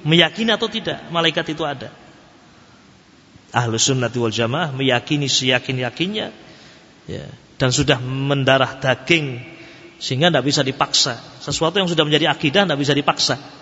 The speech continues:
Ya. Coba antum perhatikan dalam diri antum. Insya Allah tidak bisa dipaksa untuk tidak meyakini adanya malaikat.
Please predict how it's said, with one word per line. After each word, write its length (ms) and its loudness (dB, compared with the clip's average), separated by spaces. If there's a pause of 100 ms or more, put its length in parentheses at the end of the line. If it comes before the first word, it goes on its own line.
(640)
Ya. 120 -16 (1000)
Coba 240 0
antum 180 2
perhatikan 460 2
dalam 240 4
diri 160 2
antum. 400 -2 (880)
Insya 320 2
Allah 160 6
tidak 160 2
bisa 160 4
dipaksa 560 2 (400)
untuk 560 0
tidak 400 4
meyakini 560 2 (640)
adanya 320 2
malaikat. 320 -2